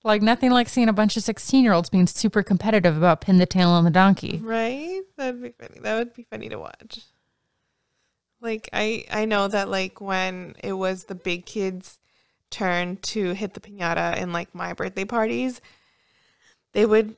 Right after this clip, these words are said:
Speaker 2: we would go out of the way to make the big kids, like, extra
Speaker 1: Extra dizzy,
Speaker 2: extra
Speaker 1: yes.
Speaker 2: dizzy, and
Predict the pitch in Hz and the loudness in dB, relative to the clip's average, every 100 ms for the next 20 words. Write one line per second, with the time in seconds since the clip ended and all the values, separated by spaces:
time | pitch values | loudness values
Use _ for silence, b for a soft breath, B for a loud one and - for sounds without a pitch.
0 | _ 214 214 220 196 190 180 180 180 180 | _ -6 0 0 4 6 8 6 2 0
1 | 165 120 170 - - 208 175 120 - 180 | 2 2 0 -2 -4 -4 -2 -2 -4 -8
2 | 175 165 - 175 165 - 87 - - - | -6 -10 -10 -10 -8 -6 -8 -10 -20 -8
3 | 165 - - - 196 208 185 - 196 185 | -8 -6 -4 4 8 8 6 2 4 4
4 | 180 160 160 208 - 165 202 196 196 190 | 4 4 4 6 6 6 4 4 2 0
5 | 185 185 185 - 180 175 170 165 180 180 | 0 0 2 2 2 4 4 2 -2 -8